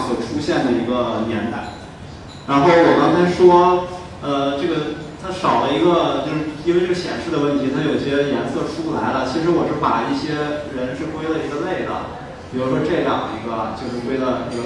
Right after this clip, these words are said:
类，然后这几个是一个类，但是，但是看不清了。不过我在后面会详-，会详细的讲。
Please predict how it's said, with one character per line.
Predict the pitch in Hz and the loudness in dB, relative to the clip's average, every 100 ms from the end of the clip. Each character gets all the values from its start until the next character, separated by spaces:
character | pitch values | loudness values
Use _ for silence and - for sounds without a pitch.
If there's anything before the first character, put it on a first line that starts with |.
| 120 | -4
类， | 117 | -2
然 | 117 | -2
后 | 123 - - | -2 -4 -6
这 | 190 160 | -2 0
几 | 123 117 | 0 -4
个 | 107 - - - | -4 -6 -8 -6
是 | |
一 | 120 | -4
个 | 123 | -2
类， | 120 117 | -2 0
但 | 143 143 | 0 2
是， | 143 139 - - - - - - | 4 4 0 -6 -10 -14 -16 -4
但 | 160 | 0
是 | 147 139 | 2 0
看 | - | 2
不 | 147 - | 0 2
清 | 165 | 4
了。 | 160 - | 6 6
不 | 139 | 6
过 | |
我 | - - | 6 6
在 | 123 - | 2 2
后 | |
面 | 156 135 | 2 2
会 | 131 131 | 2 0
详-， | 131 - - - | 0 -4 -6 -2
会 | 156 | 0
详 | 123 117 120 | 2 0 0
细 | |
的 | 147 123 | 0 0
讲。 | 123 | 0